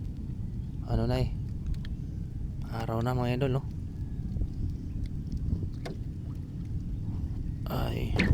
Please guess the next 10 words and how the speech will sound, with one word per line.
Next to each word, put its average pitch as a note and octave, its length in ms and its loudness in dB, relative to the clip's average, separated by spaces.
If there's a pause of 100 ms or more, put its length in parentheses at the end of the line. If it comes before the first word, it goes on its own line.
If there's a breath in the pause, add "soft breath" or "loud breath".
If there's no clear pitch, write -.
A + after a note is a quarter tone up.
(1300)
Iniwan C3 320 12
kasi C3 160 8
namin B2+ 240 10
to B2 80 4
kagabi, A#2+ 320 8
mga A2 240 10
idol. A2+ 160 12 (4000)
Ang G#2+ 140 -2
ganda G#2+ 180 2
ng G#2+ 320 2